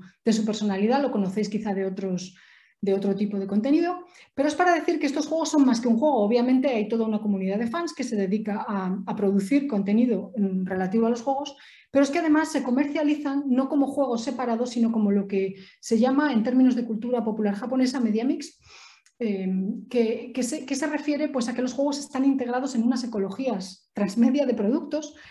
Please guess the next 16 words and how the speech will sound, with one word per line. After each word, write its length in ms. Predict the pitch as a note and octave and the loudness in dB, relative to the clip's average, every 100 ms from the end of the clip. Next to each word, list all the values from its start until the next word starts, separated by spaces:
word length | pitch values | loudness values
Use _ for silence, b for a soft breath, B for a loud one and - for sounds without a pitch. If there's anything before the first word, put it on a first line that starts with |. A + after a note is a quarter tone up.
| B B - | B B 4
En 100 | A#3 | 6
este 220 | A#3 B3+ | 6 2
caso 420 | B3+ B3 - C#4+ | 0 -4 -2 0
hay 140 | G3+ | 2
un 100 | F#3+ F#3 | 2 0
juego, 520 | C#4 D#4 C#4 D#4+ - B B | 2 4 4 0 -4 B B
normalmente 600 | G#3+ G#3 A#3 A#3+ A#3+ B3 | 2 4 6 4 2 0
también 320 | A3 G#3 G#3 | -2 0 0
hay, 300 | G#3 G3 F#3+ G#3+ | 0 -2 -4 -6
hay, 480 | - G3+ G3 F#3 - | -2 -2 0 -2 -4
hay 120 | G3 | -2
manga, 600 | F#3+ A#3 D4+ C#4+ D4 - | 0 2 2 2 0 -2
hay 180 | G#3+ A3+ | -4 0
anime, 580 | G3+ G3+ A#3+ C#4 D4 C#4+ B B B | 2 4 4 4 0 -6 B B B
hay, 400 | A3+ A3+ A3 G#3+ | -6 -2 0 0
eh, 300 | G3 F#3+ F#3 | 0 0 -2